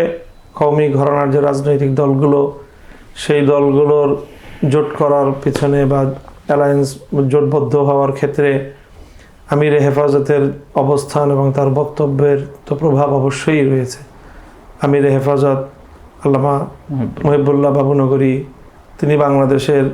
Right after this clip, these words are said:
Speaker 1: সর্বজন গ্রহণযোগ্য, শ্রদ্ধেয়, একজন প্রভাবশালী একজন আলেম। কাজেই তার কথা তো অবশ্যই গুরুত্ব রয়েছে।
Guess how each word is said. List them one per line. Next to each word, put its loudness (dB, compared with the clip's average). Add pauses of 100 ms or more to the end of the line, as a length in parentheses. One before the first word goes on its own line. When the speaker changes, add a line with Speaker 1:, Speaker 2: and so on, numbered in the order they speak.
(200)
Speaker 1:
সর্বজন 0
গ্রহণযোগ্য, 0 (600)
শ্রদ্ধেয়, 0 (680)
একজন 2
প্রভাবশালী 0 (340)
একজন 0
আলেম। 0 (960)
কাজেই 2
তার 0
কথা 0
তো 0
অবশ্যই 0
গুরুত্ব 0
রয়েছে। 2